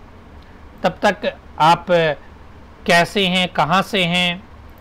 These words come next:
वो आप comment करके मुझे बताइए, ताकि आपके area की कभी job आए तो आपको समय रहते सही समय पर information दे पाऊँ, ठीक है। जल्दी से एक बार बता दीजिए आप किस जगह से हैं, क्या काम करते हैं,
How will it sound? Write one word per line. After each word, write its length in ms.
वो 200
आप 180
comment 340
करके 180
मुझे 220
बताइए, 460
ताकि 360
आपके 360
area 280
की 140
कभी 200
job 300
आए 220
तो 80
आपको 300
समय 340
रहते 380
सही 300
समय 280
पर 160
information 640
दे 120
पाऊँ, 240
ठीक 160
है। 180
जल्दी 340
से 120
एक 60
बार 120
बता 200
दीजिए 280
आप 220
किस 240
जगह 280
से 200
हैं, 260
क्या 200
काम 300
करते 320
हैं, 360